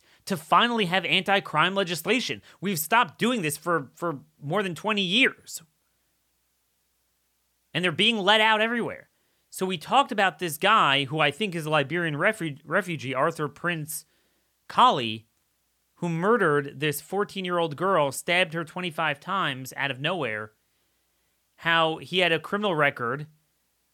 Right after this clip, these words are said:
He was convicted for assault on a cop. Then he was put on probation. He was let out last year. And then on December, so imagine you have a guy with violent history.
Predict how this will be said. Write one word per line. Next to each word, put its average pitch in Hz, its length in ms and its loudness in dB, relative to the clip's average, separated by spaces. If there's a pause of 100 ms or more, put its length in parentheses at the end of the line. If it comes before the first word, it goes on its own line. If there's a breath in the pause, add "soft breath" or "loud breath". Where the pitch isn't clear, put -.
(480)
He 156 640 -6 (1500)
was 147 320 -2
convicted 160 460 -4
for 165 140 0
assault 165 360 2
on 160 80 -2
a 139 60 -4
cop. 151 420 0 (300)
Then 170 100 -2
he 190 80 0
was 175 140 -2
put 180 160 -6
on 165 140 -2
probation. 139 720 -2 (400)
He - 100 -12
was 151 160 -2
let 160 160 2
out 202 220 2
last 160 380 -2
year. 123 340 -6 (1200)
And 156 180 -6
then 175 500 0 (1200)
on 170 180 2
December, 165 640 -2
so 185 140 -2
imagine 226 260 2
you 226 60 2
have 185 80 -2
a 175 40 -6
guy 180 140 4
with 170 160 2
violent 160 500 0
history. 139 640 -6